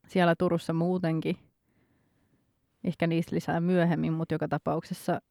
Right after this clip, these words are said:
olin aika <laughs> mut, mut siis siinä vaiheessa on vaan niin loppu, niin ei, en mä, en mä ehkä olisi pystynyt yhtään mihinkään parempaan. Ja sitä ennen mä tosiaan olin siis siellä Kankaanpäässä, johon mä saavuin mun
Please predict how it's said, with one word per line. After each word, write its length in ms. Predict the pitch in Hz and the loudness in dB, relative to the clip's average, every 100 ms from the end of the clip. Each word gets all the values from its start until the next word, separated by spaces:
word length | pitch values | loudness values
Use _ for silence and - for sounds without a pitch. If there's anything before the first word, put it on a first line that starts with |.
| _ _ _ _ _ _ _ _ _ _ _ _ | _ _ _ _ _ _ _ _ _ _ _ _
olin 280 | - 170 156 | -2 0 0
aika 240 | 156 190 233 - - - 247 208 | 0 4 4 4 -12 2 4 4
<laughs> 460 | - - - _ - | 0 -20 -20 _ -6
mut, 200 | 196 - | -4 0
mut 160 | 220 - | 0 2
siis 240 | 214 - _ | -2 -2 _
siinä 280 | - 226 214 | 2 2 6
vaiheessa 320 | 240 247 254 | 6 6 6
on 100 | 240 | 6
vaan 160 | 226 220 | 6 4
niin 200 | 220 220 | 4 2
loppu, 320 | 214 - 180 | 0 0 -2
niin 180 | 175 180 | 0 0
ei, 160 | 170 | 0
en 160 | 170 165 | 0 -2
mä, 100 | 165 - - | -2 -6 -4
en 100 | 170 | -2
mä 160 | 170 | 0
ehkä 240 | 170 - 175 | -2 -2 -2
olisi 180 | 170 - | -2 -4
pystynyt 380 | 170 170 160 160 | -6 -4 -4 -4
yhtään 280 | 160 - 160 | -4 -4 -2
mihinkään 340 | 165 - 170 | -2 -2 -4
parempaan. 520 | 175 - 220 - 240 - _ _ _ _ _ _ _ _ _ _ _ _ _ - | -2 -4 -4 -4 -4 -4 _ _ _ _ _ _ _ _ _ _ _ _ _ -4
Ja 80 | 180 | -2
sitä 140 | 170 | 2
ennen 160 | 165 165 | 2 0
mä 100 | 160 | 0
tosiaan 380 | 165 175 165 165 | -2 0 -2 0
olin 220 | 160 165 | -2 -2
siis 180 | - - | -6 -8
siellä 140 | - | -6
Kankaanpäässä, 800 | 185 180 170 156 160 147 - - | -2 -2 -2 -4 -2 -4 -4 -2
johon 200 | 165 165 | 0 0
mä 80 | 165 | -2
saavuin 460 | 180 160 156 156 | 0 0 0 -2
mun 340 | 156 156 170 | -2 -2 -4